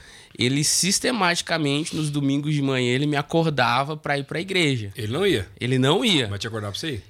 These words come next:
Speaker 1: E me levava. E se eu não fosse, eu ficava de castigo. Então, eu achei, isso é interessante. Na
Speaker 2: Aham,
Speaker 1: época,
Speaker 2: aham.
Speaker 1: enquanto você é criança, você acha ruim, né? Porque
Speaker 2: Uhum.
Speaker 1: domingão você quer
Speaker 2: É,
Speaker 1: dormir,
Speaker 2: descansar.
Speaker 1: né?
Speaker 2: Se ele não
Speaker 1: Descansar.
Speaker 2: vai também, então
Speaker 1: É.
Speaker 2: mais ainda, né?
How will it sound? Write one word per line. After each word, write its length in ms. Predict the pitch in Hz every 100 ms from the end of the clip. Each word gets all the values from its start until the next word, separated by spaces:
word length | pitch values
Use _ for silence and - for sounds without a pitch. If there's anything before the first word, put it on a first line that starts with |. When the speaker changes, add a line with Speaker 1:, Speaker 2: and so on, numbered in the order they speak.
| _
Speaker 1:
E 80 | 147
me 140 | 151
levava. 640 | 156 208 233 190 160 123 101 104 _ _ - _ _ _ _
E 340 | 113 123 139 160
se 180 | - 165
eu 80 |
não 220 | 165 165 208
fosse, 640 | - 170 156 165 175 -
eu 100 | 180
ficava 360 | 196 - 196 185
de 80 | 185
castigo. 600 | 226 226 - 180 139 123
Então, 340 | 117 127 135 151
eu 60 |
achei, 280 | 165 - 156
isso 280 | 156 180 208
é 40 |
interessante. 720 | 202 202 214 226 - 185 175 165
Na 100 | 151
Speaker 2:
Aham, 80 | 165
Speaker 1:
época, 300 | 214 147 143
Speaker 2:
aham. 100 | 294 - - - - - -
Speaker 1:
enquanto 380 | 175 190 202 214
você 160 | -
é 60 | 202
criança, 580 | 202 185 175 190 202 202
você 360 | - 208 208 208
acha 280 | 208 -
ruim, 420 | 202 214 349 185 170
né? 180 | 170
Porque 220 | 170 120 165
Speaker 2:
Uhum. 100 | -
Speaker 1:
domingão 580 | 175 185 170 139 156 214
você 140 | -
quer 360 | - 233 247 247
Speaker 2:
É, 20 | - -
Speaker 1:
dormir, 360 | 226 240 175
Speaker 2:
descansar. 480 | 139 135 135 170 170
Speaker 1:
né? 60 | -
Speaker 2:
Se 120 | 165
ele 80 | 127
não 60 | 139
Speaker 1:
Descansar. 60 |
Speaker 2:
vai 140 | 156 143
também, 320 | 143 131 151
então 200 | 180 -
Speaker 1:
É. 80 | 135
Speaker 2:
mais 160 | 143 143
ainda, 260 | 208 143
né? 160 | 113 139